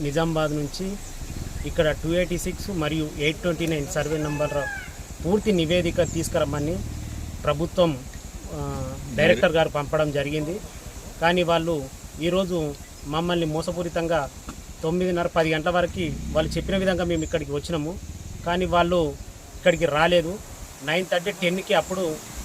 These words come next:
ఏడీ గారు ఫోన్ చేసి, "మేము వస్తలేము,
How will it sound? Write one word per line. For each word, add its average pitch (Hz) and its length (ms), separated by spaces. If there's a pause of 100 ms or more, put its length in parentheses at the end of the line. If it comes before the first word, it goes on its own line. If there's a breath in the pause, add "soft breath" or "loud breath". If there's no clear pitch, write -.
(460)
ఏడీ 180 260
గారు 180 360 (640)
ఫోన్ 190 240
చేసి, 190 280
"మేము 180 240
వస్తలేము, 175 500